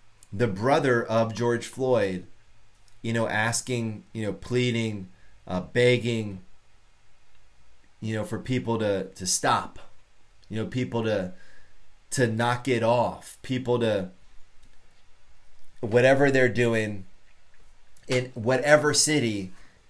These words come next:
And he's, he's saying, he's pleading and saying, "These are not,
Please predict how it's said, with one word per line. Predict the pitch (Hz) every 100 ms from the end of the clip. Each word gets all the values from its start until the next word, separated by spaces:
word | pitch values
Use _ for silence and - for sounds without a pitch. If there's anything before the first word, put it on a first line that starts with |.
| -
And | 117
he's, | 123 123 - -
he's | - 143 143
saying, | - 151 151 127
he's | 117
pleading | - 139 151 135 107
and | 107
saying, | 131 117 104
"These | 123 147 135
are | 120
not, | 117 127 127 -